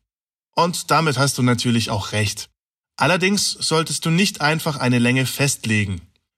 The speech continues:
Bevor du sofort über die Länge deines Radiospots entscheidest, solltest du dir über Folgendes im Klaren sein. Der Sendeplatz für den Spot kostet je nach Sender und Reichweite einen anderen Betrag.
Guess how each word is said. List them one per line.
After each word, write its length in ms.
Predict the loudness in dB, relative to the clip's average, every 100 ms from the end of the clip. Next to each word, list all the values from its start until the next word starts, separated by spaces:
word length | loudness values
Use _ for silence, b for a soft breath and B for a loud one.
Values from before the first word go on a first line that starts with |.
| -4
Bevor 380 | -4 0 2 2
du 160 | 2
sofort 540 | 0 -2 0 0 0 -2
über 160 | -2
die 80 | 0
Länge 360 | 2 2 2 2
deines 380 | 0 0 -2 0
Radiospots 560 | 0 0 -2 -4 -4
entscheidest, 800 | -2 -2 0 0 0 -2 -4 -6 -4
solltest 400 | -2 -2 -2 -2
du 80 | 0
dir 180 | 0
über 240 | -2 -2 -4
Folgendes 640 | 0 0 0 0 -2 -2
im 160 | -4 0
Klaren 400 | 2 2 2 0
sein. 280 | -2 -6 -14 _ _ -4
Der 200 | 0 2
Sendeplatz 720 | 2 2 2 2 0 0 0 -2
für 160 | 0
den 120 | 0
Spot 280 | 0 0 -2 -2
kostet 500 | -2 -2 0 -4 -4
je 260 | -2 2 2
nach 180 | 2 0
Sender 480 | -2 0 0 0
und 260 | 0 -2 0
Reichweite 800 | 2 2 0 0 0 -2 -6 -2
einen 360 | 0 0 0
anderen 680 | 0 2 2 2 2 0 -4 -4
Betrag. 600 | -4 0 0 -2 -10